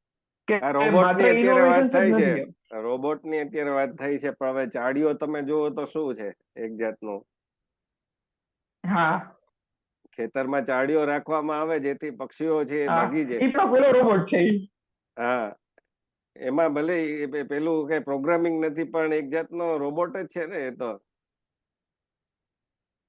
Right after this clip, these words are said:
Speaker 1: હા, સો ટકા. સો ટકા.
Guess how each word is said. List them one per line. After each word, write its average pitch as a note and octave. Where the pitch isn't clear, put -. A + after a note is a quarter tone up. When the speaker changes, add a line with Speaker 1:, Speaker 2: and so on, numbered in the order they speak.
Speaker 1:
હા, E3+
સો B3+
ટકા. E3
સો A#3
ટકા. F3